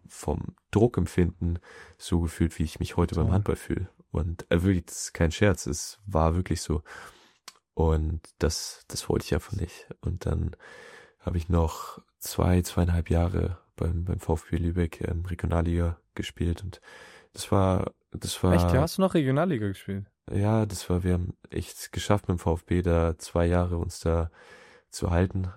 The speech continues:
Speaker 1: Ein Jahr mit dem
Speaker 2: Okay.
Speaker 1: älteren Jahrgang, das war, das war auch schon totaler Krampf, weil ich dort, ähm, auch da, auch da, auch wenn du da ja denkst, okay, das ist nicht das maximal höchste Jugendniveau, aber auch da war dieser Konkurrenzkampf immer da
Speaker 2: Mhm.
Speaker 1: und das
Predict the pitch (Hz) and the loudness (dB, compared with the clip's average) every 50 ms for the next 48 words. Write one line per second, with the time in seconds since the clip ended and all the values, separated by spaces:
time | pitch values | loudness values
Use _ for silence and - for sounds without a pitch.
0 | - - - 82 85 87 85 87 87 - 90 82 82 - - 95 90 - 98 92 | -4 0 2 2 4 4 4 4 4 2 2 2 4 4 4 4 4 4 2 2
1 | 90 90 90 90 90 90 90 90 87 82 - - - 80 80 82 82 - - - | 2 4 4 4 4 4 4 2 0 -2 -4 -4 -2 -2 -2 -2 -2 -4 -4 -2
2 | 78 78 80 85 - - 82 - - - - 87 85 82 80 - - - 82 80 | -2 -2 0 -2 -2 -4 -6 -6 -6 -4 -2 -2 0 -2 -4 -4 -4 -2 0 0
3 | 82 85 - - - 78 82 90 - - - 80 80 - - - - - - - | 0 -2 -4 -4 -2 -2 -2 -4 -6 -6 -4 -4 -4 -6 -12 -20 -20 -20 -20 -20
4 | - - - - - - - - - - _ _ _ _ _ - - 80 82 - | -20 -20 -20 -20 -20 -20 -20 -20 -20 -20 _ _ _ _ _ -6 -2 0 0 0
5 | 78 - 85 85 - _ _ _ - 90 82 - - - - 82 85 95 101 98 | 0 -2 -4 -6 -10 _ _ _ 0 0 0 0 0 2 4 6 8 8 8 6
6 | 92 87 - - - - - - - _ - - - - - - - - _ _ | 6 4 0 -6 -14 -20 -20 -20 -20 _ -20 -20 -20 -18 -18 -18 -18 -18 _ _
7 | _ - - - _ _ - - - - - - 85 87 95 95 87 - - 90 | _ -18 -18 -18 _ _ -10 -10 -10 -8 -2 2 4 6 6 6 4 2 2 0
8 | 87 90 - 85 87 98 95 90 90 90 87 90 - - - - - 90 85 87 | 0 2 2 2 4 4 4 2 2 0 -2 -2 -4 -8 -12 -10 -6 -6 -6 -6
9 | - - - - - 87 - - - - - - - - - _ _ _ _ _ | -6 -8 -8 -6 -6 -6 -4 -4 -4 -6 -4 -6 -8 -10 -14 _ _ _ _ _
10 | - 82 82 85 85 - - - 90 80 82 87 87 82 - - 87 82 85 90 | -4 0 2 2 2 2 2 2 4 4 4 4 2 0 0 0 0 2 2 2
11 | 101 98 87 82 78 - - 82 80 - - - - - - - - - - 82 | 2 2 0 0 -2 -2 -2 -2 -2 0 0 0 0 0 -2 -6 -6 -2 0 2
12 | 87 87 82 82 76 - - - - - - - 87 87 82 80 82 82 - - | 2 2 2 0 -2 -2 -4 -6 -6 -6 -4 -6 -6 -6 -4 -2 -2 -2 -4 -6
13 | - - - 78 82 - - - 78 76 76 - - 101 98 98 95 92 87 90 | -8 -6 -6 -6 -6 -6 -6 -4 -2 -2 0 0 0 2 2 2 2 0 0 -4
14 | 92 95 95 | -6 -8 -10